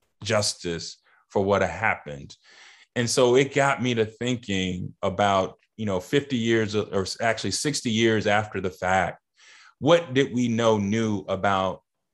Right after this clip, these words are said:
the Till case that we didn't know before?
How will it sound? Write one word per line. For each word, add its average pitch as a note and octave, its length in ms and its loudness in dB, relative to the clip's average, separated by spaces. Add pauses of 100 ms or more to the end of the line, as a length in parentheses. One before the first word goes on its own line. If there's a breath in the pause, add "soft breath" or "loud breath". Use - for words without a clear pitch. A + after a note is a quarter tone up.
the A2 80 -6
Till A2 340 2
case F2 400 -4
that F#2 160 -4
we G2 100 -2
didn't F#2 280 0
know F2+ 140 0
before? F2+ 680 -2